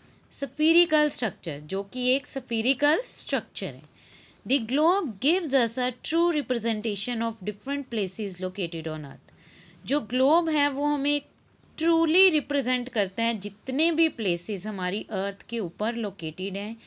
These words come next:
ग्लोब सारे प्लेसेस को हमें अच्छे से लोकेट करके बताता है। A globe shows the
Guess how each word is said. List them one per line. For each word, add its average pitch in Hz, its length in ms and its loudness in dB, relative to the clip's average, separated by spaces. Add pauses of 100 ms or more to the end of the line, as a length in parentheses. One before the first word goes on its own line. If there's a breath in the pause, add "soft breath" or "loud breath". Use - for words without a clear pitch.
(360 loud breath)
ग्लोब 254 400 2
सारे 233 440 0
प्लेसेस 226 500 -4
को 226 100 -6
हमें 220 280 -4
अच्छे 214 360 -10
से 254 260 -6 (340 loud breath)
लोकेट 220 380 -4
करके 202 320 -4
बताता 143 460 -8
है। - 120 -20 (2000 soft breath)
A 247 140 2
globe 302 380 6
shows 359 560 2
the 330 140 4